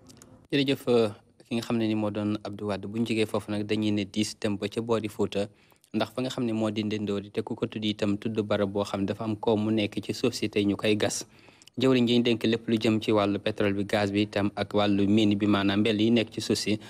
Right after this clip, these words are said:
moom day daa soloon dàllam dem foofee ngir xool itam toogaay yi ña fa nekk ci seen ab liggéey, xool itam jafe-jafe ya fa nekk, xool la nga xam ne itam léeg-léeg, eh, ak ñàkk déggoo guy am la ci diggante njaatige yi ak ñi nga xam ne itam ñoom ñoo doon seeni surga. Ñu teewlu ci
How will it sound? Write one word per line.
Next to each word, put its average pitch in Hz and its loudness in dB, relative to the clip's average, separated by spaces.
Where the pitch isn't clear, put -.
moom 120 4
day 110 4
daa 113 0
soloon 113 2
dàllam 104 2
dem 104 2
foofee 101 0
ngir 101 2
xool 101 0
itam 98 0
toogaay 98 2
yi 90 0
ña - -2
fa 113 0
nekk 107 0
ci 120 -2
seen 117 4
ab 107 2
liggéey, 101 2
xool 113 2
itam 104 2
jafe-jafe 107 0
ya 104 4
fa 104 -2
nekk, 98 0
xool 104 2
la 104 2
nga 113 4
xam 110 0
ne 104 4
itam 101 0
léeg-léeg, 101 2
eh, 101 4
ak 104 0
ñàkk 107 2
déggoo 110 2
guy 107 4
am 104 4
la 95 2
ci 117 -2
diggante 110 2
njaatige 107 0
yi 95 4
ak 107 2
ñi 107 6
nga 113 4
xam 110 0
ne 104 6
itam 101 2
ñoom 104 6
ñoo 98 6
doon 101 2
seeni 101 2
surga. 87 0
Ñu 117 4
teewlu 107 2
ci 95 0